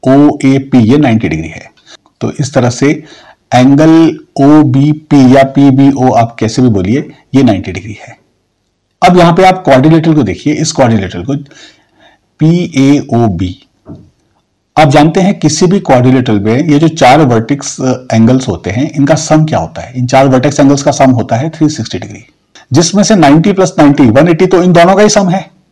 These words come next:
तो बाकी दो angles का sum कितना हुआ? one eighty degree, obviously।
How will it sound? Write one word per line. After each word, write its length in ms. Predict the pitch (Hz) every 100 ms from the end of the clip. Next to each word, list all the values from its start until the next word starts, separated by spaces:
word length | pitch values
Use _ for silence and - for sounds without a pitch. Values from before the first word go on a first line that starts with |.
| _ -
तो 60 | 185
बाकी 400 | 135 139 - 233
दो 120 | 190
angles 320 | 214 196 202
का 80 | 208
sum 180 | - 202
कितना 260 | 180 170
हुआ? 200 | 131 104 - - - -
one 140 | 104
eighty 180 | 110 117
degree, 220 | 160 196
obviously। 500 | 208 131 151 208 170